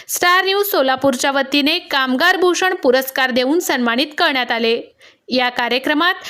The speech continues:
अखिल भाविक वारकरी मंडळाचे राष्ट्रीय अध्यक्ष सुधाकर महाराज इंगळे, कारखान्याचे कार्यकारी संचालक समीर सलगर यांचे उत्तम मार्गदर्शन लाभले. संपूर्ण कार्यक्रमाचे सूत्रसंचालन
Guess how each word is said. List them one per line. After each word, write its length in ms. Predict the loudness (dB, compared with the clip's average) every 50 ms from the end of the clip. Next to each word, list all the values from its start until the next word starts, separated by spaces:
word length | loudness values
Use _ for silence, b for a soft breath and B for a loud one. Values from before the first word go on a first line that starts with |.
| B B B B
अखिल 340 | -6 -4 -2 0 0 0 2
भाविक 440 | 2 0 2 2 0 0 0 0
वारकरी 420 | 0 0 0 0 -2 -2 -2 0 0
मंडळाचे 540 | 0 0 0 0 0 0 0 0 0 0 0
राष्ट्रीय 400 | 0 -2 -2 -4 -4 -2 -2 -2
अध्यक्ष 440 | 0 0 0 -2 0 -2 -2 0 0 0 -2 -2 B B B B B
सुधाकर 480 | -4 0 0 2 2 0 0 0 0
महाराज 520 | 0 0 0 0 0 0 0 -2 -4 -6 -8 -4
इंगळे, 400 | -2 0 2 2 2 0 -2 -2 -4 -8 -14 B B B B B -2
कारखान्याचे 640 | -2 0 0 0 0 0 0 0 0 0 0 0 0
कार्यकारी 640 | -2 -2 -2 0 0 0 0 0 0 0 0 0
संचालक 720 | -2 -2 -2 -2 0 0 0 0 0 0 -2 -4 -6 -10 B B B B B
समीर 420 | -4 -2 0 0 0 0 0 -2 -2
सलगर 540 | -2 -2 -2 0 0 0 0 0 0 -2 -4 -8 -14 _ -4
यांचे 280 | -4 -2 -2 -2 -2 -2 0
उत्तम 400 | 0 -2 -2 -2 -2 -2 0 0
मार्गदर्शन 600 | 0 0 0 0 0 0 0 0 0 -2 -2 -2
लाभले. 420 | 0 -2 -2 -2 0 0 0 0 -2 -4 B B B B B B B B
संपूर्ण 520 | -4 -2 -2 -2 0 0 2 2 2 0
कार्यक्रमाचे 720 | 0 0 0 -2 -2 -2 -2 -2 -2 -2 -2 -2 -2 -2
सूत्रसंचालन 880 | 0 0 -2 0 0 -2 -2 -2 -2 -2 0 0 0 0 0 -2 -2